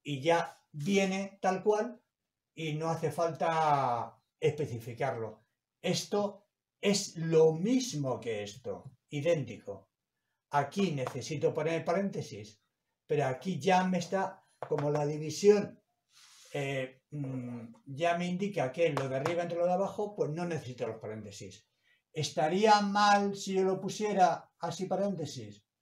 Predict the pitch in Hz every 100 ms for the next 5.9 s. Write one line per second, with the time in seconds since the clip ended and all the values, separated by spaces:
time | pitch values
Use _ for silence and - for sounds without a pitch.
0 | _ _ - 175 220 220 196 - 127 143
1 | 160 156 143 135 151 180 160 127 117 120
2 | 127 110 104 _ _ _ _ _ _ _
3 | _ _ _ _ _ _ 135 160 170 151
4 | 160 180 180 180 175 175 180 185 170 156
5 | 123 110 104 98 95 - 123 -